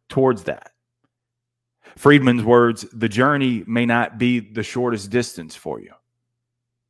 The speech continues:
but you have to focus on your unique journey."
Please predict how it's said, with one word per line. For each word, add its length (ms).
but 260
you 120
have 280
to 100
focus 600
on 240
your 220
unique 380
journey." 440